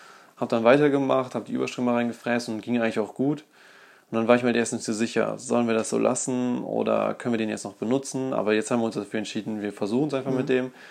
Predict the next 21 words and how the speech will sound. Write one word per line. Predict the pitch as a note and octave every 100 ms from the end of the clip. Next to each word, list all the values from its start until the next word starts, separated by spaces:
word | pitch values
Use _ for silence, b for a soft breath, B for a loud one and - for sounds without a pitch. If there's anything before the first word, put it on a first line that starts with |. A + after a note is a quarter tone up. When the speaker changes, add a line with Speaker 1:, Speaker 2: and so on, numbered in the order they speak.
| B B -
Speaker 1:
Eine | A2 A#2+ C#3+
Stelle | C#3 C#3 B2+ B2
hab | B2
ich | A#2+
dann | A#2
noch, | A2+ G#2 - - _ -
hab | B2
ich | A#2
das | A#2+ -
alte | A2+ A#2+ A#2+
Zeug | - A#2+ A2
nochmal | A2+ G#2+
rausgefräst | G#2 B2 - - C3 B2 B2
und | A2
dann | G#2+
haben | A2 A2
wir | G#2+
jetzt | G#2
noch | A2+ G#2
Neues | A2 B2+ B2+
reingemacht, | B2+ B2 A#2+ A#2+